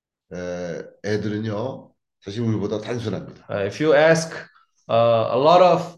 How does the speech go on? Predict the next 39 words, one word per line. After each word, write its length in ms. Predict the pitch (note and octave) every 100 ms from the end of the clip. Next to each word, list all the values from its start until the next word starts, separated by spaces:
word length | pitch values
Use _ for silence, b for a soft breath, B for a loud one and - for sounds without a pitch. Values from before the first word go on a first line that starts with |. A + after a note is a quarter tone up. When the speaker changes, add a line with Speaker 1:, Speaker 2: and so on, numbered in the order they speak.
| _ -
Speaker 2:
forty-year-old, 1000 | F3 F3+ F3 E3+ E3 D#3+ D3+ E3 E3 E3
fifty-year-old, 760 | E3+ E3+ E3+ E3 D#3+ E3 E3
"Call 200 | A3 B3+
on 60 | A#3
the 80 |
name 180 | A3+ A3+
of 120 | A3
the 80 | G#3+
Lord." 280 | G#3+ A3 F3+
Everyone's 400 | F3 F#3+ F#3 E3+
like, 180 | F3 F3+ b b _
"Why 160 | - E4
am 80 | B3+
I 80 |
calling 340 | A3+ G3 F3+ E3+
the 80 | D#3+
name 160 | D3+
of 120 | C3+
the 100 | B2
Lord? 220 | A#2 G2+ A2+
Why 160 | G3
should 200 | G#3+ G3+
I 100 | F3+
call 200 | - D3+
the 100 | C3+
name 200 | E3 D#3
of 100 | E3+
the 100 | C#3+
Lord?" 360 | D#3 D#3+ D#3+ -
Speaker 1:
아, 420 | G2+ G2+ G2 F#2
사십, 600 | F#2 G#2+ G#2+ A#2 A#2 A2+
오십 580 | G#2+ A2 A2+ G#2+ - _
대 420 | A2 G#2+ G#2+ G#2
사람들에게 760 | G2+ G#2+ G#2+ G#2+ G#2 G#2 G#2 B2+
주님 300 | A#2+ A2 A2
이름 440 | A2 A2 G#2+ G2+ -
부르는 260 | G#2+ G#2+ G#2
거에 160 | G2+
대해서 400 | G2+ G2 G#2 G2